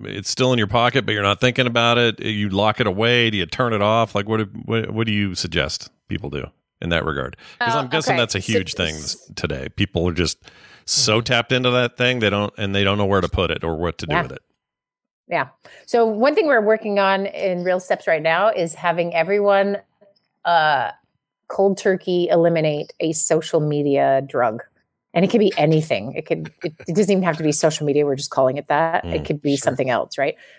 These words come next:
Speaker 2: But to find one thing for the next month that doesn't actually make you feel good at all
Speaker 1: Mm.
Speaker 2: and you don't realize it. So what we did is, it, you know, everyone opened their phone, found their, you know, your, you could do it with your eyes closed.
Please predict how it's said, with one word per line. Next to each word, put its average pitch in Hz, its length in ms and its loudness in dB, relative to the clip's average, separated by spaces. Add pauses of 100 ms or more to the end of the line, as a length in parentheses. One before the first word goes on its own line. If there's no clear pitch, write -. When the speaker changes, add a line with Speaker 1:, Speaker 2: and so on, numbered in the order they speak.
(220)
Speaker 2:
But 202 140 0
to 233 100 2
find 196 480 2
one 202 220 2
thing 202 340 -2
for 180 140 -4
the 165 80 2
next 165 260 -4
month 156 420 -4
that 151 400 0 (440)
doesn't 180 360 0
actually 156 360 -2
make 139 260 -6
you 156 80 -6
feel 151 300 0
good 151 200 -2
at 135 120 0
all 131 420 0
Speaker 1:
Mm. 160 100 -6
Speaker 2:
and 143 120 -2
you 143 80 -2
don't 147 320 2 (120)
realize 202 520 2
it. 160 320 -2 (220)
So - 200 -2
what 196 160 2
we 196 80 2
did 190 240 2
is, 170 140 0
it, 170 100 0 (140)
you 180 120 -6
know, 151 160 -6
everyone 160 300 -4
opened 196 240 -2
their 214 80 2
phone, 180 340 -2 (560)
found 175 440 4
their, 185 320 4 (180)
you 175 80 -2
know, 160 80 -4
your, 160 240 -2 (140)
you 220 160 0
could 285 100 2
do 233 140 4
it 240 80 2
with 208 120 -6
your - 120 0
eyes 170 240 4
closed. 180 460 0